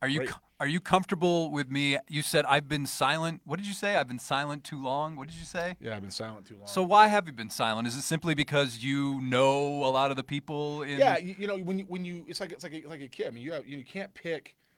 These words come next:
Speaker 2: It's like a parent can't sit there and go, "I like this child better than this child."
Speaker 1: Yeah.
Speaker 2: Right? You can't do that. And when you have these type of friends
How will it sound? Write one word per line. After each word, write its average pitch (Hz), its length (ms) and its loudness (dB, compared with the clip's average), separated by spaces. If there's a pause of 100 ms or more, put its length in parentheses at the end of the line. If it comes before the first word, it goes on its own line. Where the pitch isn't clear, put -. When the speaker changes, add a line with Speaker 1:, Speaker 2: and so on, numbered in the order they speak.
(340)
Speaker 2:
It's - 100 -14
like 139 260 -14
a - 60 -10
parent 196 320 -6
can't 151 180 -6
sit 170 200 -6
there 135 100 -6
and 107 80 -8
go, 127 60 -2
"I - 20 -2
like 131 180 -4
this 127 160 -10
child 120 300 -4
better 110 160 -4
than 98 140 -8
this 127 100 -8
child." 92 380 -6
Speaker 1:
Yeah. 107 160 4 (300)
Speaker 2:
Right? 131 160 -4 (120)
You 135 100 -14
can't 143 280 -4
do 165 140 -4
that. 101 280 -4
And 123 180 -10
when 127 140 -6
you 127 140 -6
have 147 260 -4
these 151 140 -8
type 135 240 -4
of 101 60 -18
friends 131 640 -4